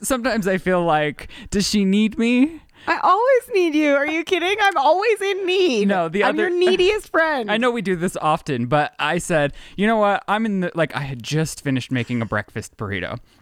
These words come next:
Speaker 1: Mm, had sweet potatoes in it,
Speaker 2: Ooh,
Speaker 1: potato
Speaker 2: shit.
Speaker 1: chunks, eggs, hot sauce, cheese. Mm.
Speaker 2: Ooh.
Speaker 1: I had wrapped it up, and I was
Speaker 2: Yeah.
Speaker 1: like, "Lizzie's calling."
Speaker 2: Yeah.
Speaker 1: And <laughs> I thought, "Hmm,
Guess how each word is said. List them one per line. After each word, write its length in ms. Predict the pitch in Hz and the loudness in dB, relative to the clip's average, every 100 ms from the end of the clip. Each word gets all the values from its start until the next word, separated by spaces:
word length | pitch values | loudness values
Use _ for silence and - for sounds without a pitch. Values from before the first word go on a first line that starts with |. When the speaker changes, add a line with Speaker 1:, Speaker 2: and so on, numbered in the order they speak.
| - | -6
Speaker 1:
Mm, 200 | 147 113 | -4 -4
had 180 | - 107 | -6 -8
sweet 320 | - 123 127 | -6 -4 -6
potatoes 420 | - 139 123 127 127 | -6 -6 -4 -2 -2
in 140 | 127 | -2
it, 120 | 135 | -4
Speaker 2:
Ooh, 200 | 208 294 | -2 0
Speaker 1:
potato 300 | 233 120 123 | 0 0 -2
Speaker 2:
shit. 180 | 120 269 | -2 -2
Speaker 1:
chunks, 400 | 247 - - - - - - | -2 -2 -6 -12 -18 -20 -10
eggs, 400 | 123 127 131 131 | -4 -2 -4 -8
hot 400 | - - - 123 | -16 -10 -6 -6
sauce, 380 | - 135 139 - | -6 -6 -8 -10
cheese. 400 | - 127 135 - _ - | -8 -6 -4 -6 _ -6
Mm. 440 | 165 - 311 220 | -2 0 0 0
Speaker 2:
Ooh. 140 | 165 139 127 | -2 -6 -8
Speaker 1:
I 80 | 123 | -4
had 100 | 131 | -4
wrapped 320 | 120 120 - 180 | -2 -2 -4 -4
it 100 | 147 | -2
up, 240 | 156 202 - | -2 -2 -4
and 100 | 131 | 0
I 100 | 131 | 0
was 120 | 127 | 0
Speaker 2:
Yeah. 60 | |
Speaker 1:
like, 180 | 123 123 - _ _ _ _ _ _ _ - | -4 -4 -16 _ _ _ _ _ _ _ -6
"Lizzie's 340 | 139 113 107 | -4 -2 -6
calling." 460 | - 117 107 107 - | -8 -6 -4 -4 -4
Speaker 2:
Yeah. 340 | 180 160 165 170 - - | -4 -4 -4 -8 -14 -6
Speaker 1:
And 180 | - 220 | 0 2
<laughs> 220 | - 160 | 0 0
I 160 | 254 226 | 0 0
thought, 580 | - 185 175 165 - 175 - - - | 0 0 0 0 -4 -12 -14 -16 -4
"Hmm, 340 | 185 156 110 | -2 0 -2